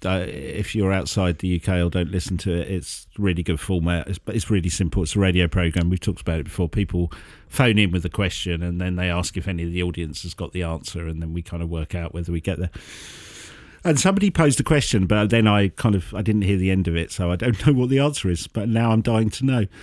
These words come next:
Someone posed the question, when was the first time that the image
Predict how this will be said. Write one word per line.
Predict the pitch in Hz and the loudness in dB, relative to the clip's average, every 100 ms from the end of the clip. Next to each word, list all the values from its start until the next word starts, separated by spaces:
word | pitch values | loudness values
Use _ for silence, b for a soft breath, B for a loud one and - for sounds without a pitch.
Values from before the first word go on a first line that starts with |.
| B - | B -2
Someone | 147 165 170 | 2 4 4
posed | 170 151 - | 4 4 2
the | 135 | 0
question, | 147 135 - 95 95 b b b b - | 2 0 2 0 0 b b b b -2
when | 113 127 147 | 2 4 4
was | 147 - | 4 2
the | 151 | 0
first | - 123 110 - | 4 4 2 0
time | 127 110 85 85 90 - _ | 2 2 2 2 -2 -6 _
that | - 95 - - | -2 0 -2 0
the | 110 104 143 | 0 2 2
image | 117 110 87 80 - - | 4 4 2 0 -8 -10